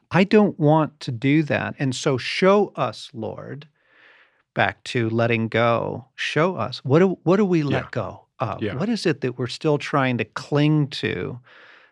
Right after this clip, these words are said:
Speaker 1: that's bringing us a sense of meaning or a sense of security or that we still have a role in the world?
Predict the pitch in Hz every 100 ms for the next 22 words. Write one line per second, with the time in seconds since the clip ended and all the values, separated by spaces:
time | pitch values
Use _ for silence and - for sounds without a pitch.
0 | - 113 - - 143 131 123 110 104 -
1 | - - 107 107 - 101 131 156 160 156
2 | 143 135 98 107 117 143 120 - 107 -
3 | 113 - - 156 147 135 127 120 110 117
4 | 123 113 117 113 - 117 117 123 117 117
5 | 110 120 135 127 117 107 107 127 156 156
6 | 143 131